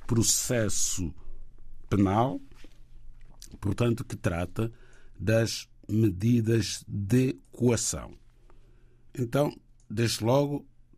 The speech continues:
vamos tentar explicar o que são medidas de coação e, e de garantia patrimonial. Ora bem, quando alguém é suspeito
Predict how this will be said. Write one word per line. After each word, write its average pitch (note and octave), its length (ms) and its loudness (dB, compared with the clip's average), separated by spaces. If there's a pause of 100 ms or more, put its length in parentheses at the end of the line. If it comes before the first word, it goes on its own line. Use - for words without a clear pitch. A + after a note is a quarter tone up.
(360)
vamos F#2 300 0
tentar G2+ 260 4
explicar C3 680 2 (640)
o A#2+ 100 2
que - 140 -2
são C3+ 260 2
medidas G#2+ 800 2 (220)
de A2+ 340 4 (120)
coação G2+ 680 2 (720)
e, G#2+ 300 0
e A#2+ 100 2
de A#2 360 4 (800)
garantia G#2 540 0
patrimonial. F2 760 -2 (540)
Ora B2+ 220 -2
bem, D2+ 160 -8 (1000)
quando E3 280 4
alguém A2 400 0 (160)
é E3 140 2
suspeito B2+ 1080 -2